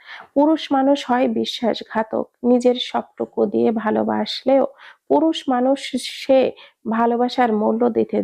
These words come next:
জানে না, বিশ্বাসের দাম রাখে না। পুরুষ নারীর সৌন্দর্যে বারবার মজে, পুরুষ নারীর প্রেমে বারবার পড়ে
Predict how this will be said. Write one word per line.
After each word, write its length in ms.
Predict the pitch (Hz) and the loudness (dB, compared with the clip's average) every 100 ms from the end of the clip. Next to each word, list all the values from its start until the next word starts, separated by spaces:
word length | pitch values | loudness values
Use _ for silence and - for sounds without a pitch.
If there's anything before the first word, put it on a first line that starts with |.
| - | -4
জানে 240 | 214 208 | -4 -2
না, 160 | - - - - - - | -4 -6 -10 -20 -10 0
বিশ্বাসের 760 | 262 285 - 285 285 285 269 | 2 2 0 -2 2 0 0
দাম 460 | 254 208 226 247 262 | -6 -4 -2 0 -2
রাখে 440 | 214 208 - 240 | -2 -6 -6 -6
না। 200 | 214 220 247 _ - | -4 -6 -10 _ 0
পুরুষ 320 | 233 254 - | 2 2 0
নারীর 260 | 220 208 226 | -4 0 0
সৌন্দর্যে 760 | - - 220 214 226 208 - 214 - - - - | -2 -4 -2 0 -2 -2 -2 -2 -4 -16 -10 -2
বারবার 600 | 226 226 220 214 226 220 | 0 0 -2 -2 -2 -2
মজে, 420 | 202 202 - 220 - - - _ | -6 -8 -6 -6 -6 -20 -20 _
পুরুষ 420 | 269 285 302 - 269 | 2 4 2 0 -2
নারীর 400 | 247 247 269 277 | 0 2 2 2
প্রেমে 340 | - 269 269 269 | 2 2 4 2
বারবার 640 | 233 226 240 233 240 254 | 2 0 0 -2 -2 -2
পড়ে 340 | 247 208 208 | -4 -4 -2